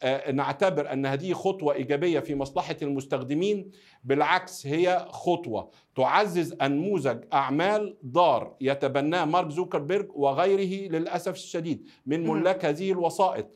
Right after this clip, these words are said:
Speaker 1: ومشغليها الذين يحولون المستخدم من، آه، فئة مستخدم إلى فئة سلعة، يبيعون خصوصية، آه، الناس للشركات المعلنة أو شركات العلاقات العامة العاملة في المجال السياسي،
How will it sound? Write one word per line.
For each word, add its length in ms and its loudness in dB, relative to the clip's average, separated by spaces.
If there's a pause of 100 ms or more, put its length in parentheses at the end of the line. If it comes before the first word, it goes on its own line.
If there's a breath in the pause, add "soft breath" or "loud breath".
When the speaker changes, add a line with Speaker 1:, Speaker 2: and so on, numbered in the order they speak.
(220 soft breath)
Speaker 1:
ومشغليها 1000 0 (240 loud breath)
الذين 420 0
يحولون 640 2
المستخدم 840 0 (220 loud breath)
من، 420 0 (260)
آه، 420 -4
فئة 460 2
مستخدم 480 0
إلى 260 0
فئة 280 0
سلعة، 540 2 (200 soft breath)
يبيعون 560 2
خصوصية، 720 -2 (160)
آه، 380 2
الناس 420 -2
للشركات 720 -2
المعلنة 580 -2 (420 soft breath)
أو 140 4
شركات 400 0
العلاقات 460 0
العامة 360 0
العاملة 340 -2
في 60 -8
المجال 320 -2
السياسي، 580 -4